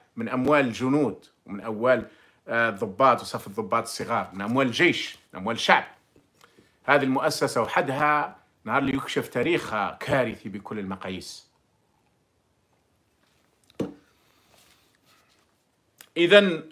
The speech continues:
آه، تم بنائها بعشرة مليار سنتيم من أموال مؤسسة بابا علي، وأع-، وأعطاه المبلغ.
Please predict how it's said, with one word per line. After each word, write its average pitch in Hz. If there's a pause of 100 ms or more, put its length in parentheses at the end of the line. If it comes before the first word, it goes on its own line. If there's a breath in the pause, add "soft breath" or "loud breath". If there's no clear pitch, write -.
(120)
آه، 147
تم 190
بنائها 185
بعشرة 190
مليار 185
سنتيم 185
من 147
أموال 175
مؤسسة 180
بابا 175
علي، 196 (340 soft breath)
وأع-، 156 (160)
وأعطاه 156 (320)
المبلغ. 143